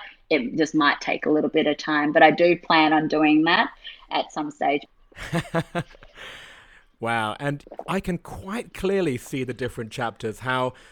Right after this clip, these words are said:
Speaker 2: the V before you came to Shanghai didn't really know herself and then grew in Shanghai and became the V that I knew. And then now I do see this as being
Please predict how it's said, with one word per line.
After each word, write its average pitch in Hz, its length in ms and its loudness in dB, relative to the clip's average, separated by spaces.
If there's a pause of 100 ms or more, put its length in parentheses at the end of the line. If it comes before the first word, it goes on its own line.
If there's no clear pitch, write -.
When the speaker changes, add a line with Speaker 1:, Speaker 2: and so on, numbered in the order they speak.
(140)
Speaker 2:
the 135 100 -4
V 147 380 0
before 139 420 -2
you 123 140 -10
came 123 320 -6
to 120 120 -12
Shanghai 120 560 -6 (280)
didn't 151 280 -2
really 127 200 0
know 123 220 0
herself 123 680 -2 (200)
and 147 180 -2
then 151 200 2
grew 139 540 2 (340)
in 143 280 0
Shanghai 123 840 -4
and 131 180 -6
became 139 360 -2
the 123 100 -4
V 135 200 0
that 127 160 -2
I 151 240 0
knew. 120 400 -2 (380)
And 139 180 -4
then 147 220 2
now 160 440 0 (140)
I 147 100 -6
do 170 260 -2
see 151 220 -2
this 131 220 -2
as 117 120 -10
being 131 460 0